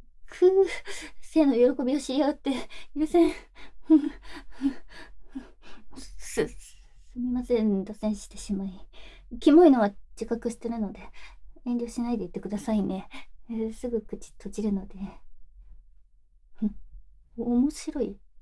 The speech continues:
え？え？何ですか、それ。近頃流行りの面白い女公文ですか？<laughs> パイ釣りの体勢で何話してるんでしょうね、私たち。ああ、もう、休憩終わり。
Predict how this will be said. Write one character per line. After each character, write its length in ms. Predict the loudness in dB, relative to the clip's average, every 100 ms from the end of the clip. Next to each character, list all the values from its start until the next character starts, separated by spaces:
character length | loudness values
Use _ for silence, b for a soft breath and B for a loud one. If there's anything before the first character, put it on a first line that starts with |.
| -10
え？ 160 | -10 -8 -12 -14 -20 -14 2
え？ 260 | 10 10 8 B B -2 6
何 340 | 10 10 10
で 80 | 6
す 100 | -4
か、 100 | -10
そ 140 | -10
れ。 60 | -10 -14 B B B B -16 -16 -16
近 280 | -16 -10 -4
頃 320 | -2 -2 -6 -10
流 80 |
行 60 | -6
り 100 | -6
の 160 | -6 -4
面 140 | -6
白 200 | -2 0
い 80 | 0
女 260 | 0 -2
公 180 | 6 6
文 140 | 6 2
で 80 |
す 80 | 0
か？ 240 | -6 -8 -6 -2
<laughs> 1400 | 0 0 -4 -6 -6 -4 -8 -10 -12 -14 -14 -16 -16 -16 -2
パ 100 | 0
イ 80 | 2
釣 160 | 4
り 60 | 2
の 180 | 2 -2
体 240 | -2 -4
勢 160 | -2 -4
で 200 | -6 -12 -10 B B -2
何 240 | 4 4
話 220 | 4 0 0
し 20 |
て 80 | -6
る 80 | -6
ん 60 |
で 60 | -6
し 100 | -6
ょ 40 |
う 20 |
ね、 100 | -6
私 240 | -6 -10 -14
た 100 | -12
ち。 440 | -10 -10 -10 -14 -18 B B B B -6
あ 260 | 2 6 8
あ、 40 |
も 280 | 6 4 -2 b b -12
う、 40 | -8
休 140 | -6
憩 180 | -2 0
終 0 |
わ 140 | 2
り。 140 | 0